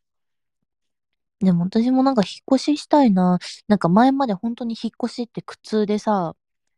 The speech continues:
なんか自分で荷ほどきしたことなかったの。いつもマネージャーとか、なんか友達連れて荷ほどきしてもらってたんだけど、私そんな荷物ないから、もうなんか、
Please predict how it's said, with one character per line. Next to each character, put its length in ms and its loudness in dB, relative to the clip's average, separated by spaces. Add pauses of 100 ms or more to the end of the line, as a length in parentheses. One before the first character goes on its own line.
な 80 -6
ん 40 -6
か 60 -4
自 160 -8
分 160 -4
で 100 -2
荷 120 -2
ほ 140 -2
ど 100 -2
き 120 -12
し 100 -14
た 120 -2
こ 100 -6
と 100 -4
な 120 -6
か 80 -4
っ 40 -6
た 80 -14
の。 80 -6
い 60 -6
つ 100 -6
も 100 -2
マ 140 -4
ネ 200 0
ー 20 -2
ジ 100 -6
ャ 80 -2
ー 20 -4
と 140 -10
か、 360 -4 (500)
な 80 -4
ん 20 -2
か 80 -6
友 260 -2
達 220 -4 (100)
連 100 -2
れ 40 -2
て 100 -14
荷 120 -2
ほ 120 0
ど 120 -2
き 120 -6
し 80 -8
て 80 -6
も 140 -4
ら 80 -8
っ 60 -10
て 100 -20
た 80 -8
ん 80 -6
だ 100 -6
け 120 -6
ど、 200 -4
私 240 -4
そ 120 0
ん 20 4
な 80 4
荷 140 6
物 260 0
な 120 0
い 60 -8
か 140 -6
ら、 180 -2 (480)
も 120 4
う 20 6
な 140 0
ん 40 -6
か、 200 -4